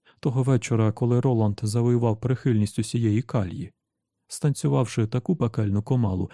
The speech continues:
якої більшість з них у житті не бачили, замінивши чоловіка на дівчину. «Вона дала йому грошей», мрійливо промовив Джейк,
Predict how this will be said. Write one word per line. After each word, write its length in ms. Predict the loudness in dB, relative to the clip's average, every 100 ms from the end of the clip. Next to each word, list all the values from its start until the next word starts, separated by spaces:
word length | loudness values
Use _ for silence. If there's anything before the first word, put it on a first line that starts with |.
| -10 -2
якої 340 | -2 2 0
більшість 440 | 2 0 0 0 0
з 60 |
них 260 | 0 0 0
у 40 |
житті 340 | 0 0 0 -2
не 140 | -2
бачили, 480 | -4 -8 -12 -14 -16 _ _ _ _ _ _ -6
замінивши 760 | 0 2 4 4 2 0 0
чоловіка 720 | 0 0 0 2 0 -2 -8 -10 -2
на 200 | 2 2
дівчину. 540 | 2 -4 -6 -14 -14 -16 _ _ _ _ _ _ _ -8
«Вона 400 | -2 2 2 2
дала 300 | 2 2 4
йому 200 | 4 4
грошей», 600 | 4 2 0 -2 -8 -10 _ _ _ _ -2
мрійливо 560 | 2 2 2 2 2
промовив 480 | 0 0 2 2 0
Джейк, 460 | -2 -6 -8 _